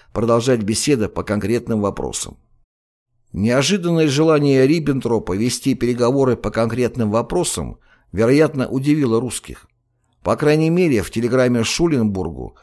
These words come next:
отправленной в пятнадцать сорок семь, он сообщал:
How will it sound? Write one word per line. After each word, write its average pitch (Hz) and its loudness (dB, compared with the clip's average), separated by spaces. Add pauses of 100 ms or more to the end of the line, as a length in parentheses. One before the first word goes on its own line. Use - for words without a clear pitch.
(180)
отправленной 117 0
в - -10
пятнадцать 117 -2
сорок 113 0
семь, 156 0 (360)
он 127 0
сообщал: - -4